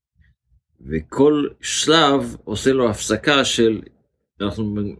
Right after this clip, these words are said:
התגדל והתקדש שמי רבה, אנחנו מגדלים את הש-, את, את השם של הקדוש ברוך הוא בעולם. אז, אה, איך שחז"ל אומרים במסכת סוטה,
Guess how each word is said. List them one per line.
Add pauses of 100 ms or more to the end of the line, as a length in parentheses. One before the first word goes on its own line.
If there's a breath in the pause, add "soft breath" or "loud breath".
(120)
התגדל
והתקדש
שמי
רבה,
אנחנו
מגדלים
את
הש-,
את,
את
השם
של
הקדוש
ברוך
הוא
בעולם. (2000 loud breath)
אז,
אה,
איך
שחז"ל
אומרים
במסכת
סוטה,